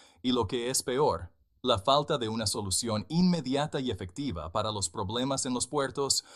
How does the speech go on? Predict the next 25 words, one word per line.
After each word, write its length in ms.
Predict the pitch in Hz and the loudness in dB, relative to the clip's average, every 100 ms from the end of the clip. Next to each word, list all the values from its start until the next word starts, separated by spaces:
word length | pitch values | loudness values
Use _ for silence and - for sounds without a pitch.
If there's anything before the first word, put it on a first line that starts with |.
| - | -10
solo 460 | - - 175 180 160 | -2 2 4 4 2
está 300 | - 139 131 | 2 2 0
añadiendo 680 | 123 113 113 117 117 113 - | 0 -2 -2 -2 2 0 0
más 420 | 117 131 160 - | -2 0 0 -2
tensión 640 | 143 123 - 123 104 104 92 - | -2 -2 0 0 -2 -4 -8 -2
a 80 | 120 | 0
una 220 | 135 151 | 0 -2
situación 720 | 139 - 107 - 113 107 104 - | -4 -4 -2 0 0 -2 -4 -6
ya 200 | - 104 | -4 -4
frágil. 500 | 90 - 85 87 76 - - _ _ _ _ _ _ _ | -2 -6 -6 -10 -16 -18 -20 _ _ _ _ _ _ _
En 160 | 110 101 | -6 -2
este 220 | 107 117 | -2 0
momento, 640 | 101 90 127 123 117 104 - _ _ - | -2 0 -2 0 -2 -4 -12 _ _ -2
lo 120 | 135 | 0
que 140 | 143 | 2
está 240 | 131 - 185 | 0 2 2
evitando 540 | 180 170 170 151 127 | 2 2 2 2 0
que 100 | 117 | 0
las 180 | 92 - | -2 -2
cosas 380 | 131 123 143 - | 0 0 0 -2
se 80 | |
salgan 480 | 123 120 113 117 117 | 0 2 2 0 -4
completamente 920 | 104 110 98 120 135 143 135 135 131 110 | 0 0 0 0 0 2 2 0 0 -2
de 100 | 98 | -2
control 600 | 92 85 147 104 87 | -2 2 2 2 0